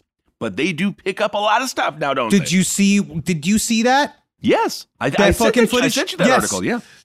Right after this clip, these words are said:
Speaker 2: That article was also very interesting,
Speaker 1: It's
Speaker 2: the
Speaker 1: weird.
Speaker 2: object caught on a fucking Ring video, because again, these are not, they're, they can't be, like, I guess they can be manipulated, but it's very difficult. If you look at the footage, you're like, "What the fuck is this
Speaker 1: Yeah,
Speaker 2: shit?"
Speaker 1: that
Speaker 2: I just, I love the time period we're in.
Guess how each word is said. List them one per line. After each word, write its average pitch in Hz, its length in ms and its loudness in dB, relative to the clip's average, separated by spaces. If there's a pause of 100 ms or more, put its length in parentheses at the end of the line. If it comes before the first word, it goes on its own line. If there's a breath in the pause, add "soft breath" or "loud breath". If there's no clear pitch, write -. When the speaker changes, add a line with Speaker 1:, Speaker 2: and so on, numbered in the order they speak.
Speaker 2:
That 269 300 2
article 208 380 0
was 170 140 0
also 226 360 0
very 165 280 0
interesting, 151 340 -4
Speaker 1:
It's 151 80 -2
Speaker 2:
the - 60 2
Speaker 1:
weird. - 140 4
Speaker 2:
object 143 200 -4
caught 165 280 -2
on 151 100 -4
a 139 40 -8
fucking 165 320 -4
Ring 220 240 0
video, 156 220 0
because 175 280 -2
again, 202 440 0
these 226 180 -2
are 254 100 0
not, 226 320 -2
they're, 214 160 2
they 202 300 -4
can't 208 560 -2
be, 214 440 0
like, 165 380 -6 (380 loud breath)
I 165 80 0
guess 208 280 0
they 180 100 -2
can 156 120 -10
be 143 140 -6
manipulated, 139 720 -8
but 202 100 -2
it's 196 220 -6
very 233 180 0
difficult. 180 380 -6
If 151 100 -14
you 185 60 -2
look 226 160 -2
at 185 80 -10
the 185 80 -10
footage, 220 340 -6
you're 202 80 -6
like, 170 160 -10
"What 135 140 -14
the - 80 -14
fuck - 280 -20
is - 100 -20
this - 140 -14
Speaker 1:
Yeah, 165 120 0
Speaker 2:
shit?" 165 60 -2
Speaker 1:
that - 120 2
Speaker 2:
I 226 140 0
just, 208 260 -6
I 190 140 -2
love 214 220 -6
the 190 60 -6
time 185 220 -6
period 143 300 -8
we're 123 180 -12
in. 104 140 -18